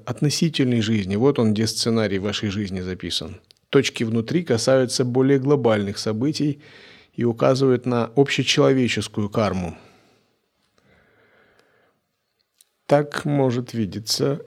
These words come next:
внутри во время шат-чакра-йоги в виде опытов переживаться подобные вещи.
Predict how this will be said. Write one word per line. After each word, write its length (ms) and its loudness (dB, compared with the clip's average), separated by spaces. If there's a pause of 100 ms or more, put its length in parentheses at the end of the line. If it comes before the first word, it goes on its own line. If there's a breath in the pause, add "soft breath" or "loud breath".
внутри 640 -2
во 160 0
время 320 2
шат-чакра-йоги 1080 -2
в 40 0
виде 440 -2
опытов 540 2
переживаться 760 -4
подобные 560 -4
вещи. 440 -8